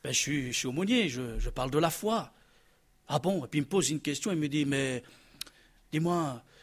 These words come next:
qu'est-ce que t'en penses de Mahomet ? » « Mahomet ?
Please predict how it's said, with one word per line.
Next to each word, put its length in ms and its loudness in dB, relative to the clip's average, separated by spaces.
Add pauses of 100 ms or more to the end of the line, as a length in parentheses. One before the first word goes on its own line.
(120)
qu'est-ce 200 6
que 20 2
t'en 120 2
penses 360 4
de 80 0
Mahomet ? » « 420 0 (1200)
Mahomet ? 360 0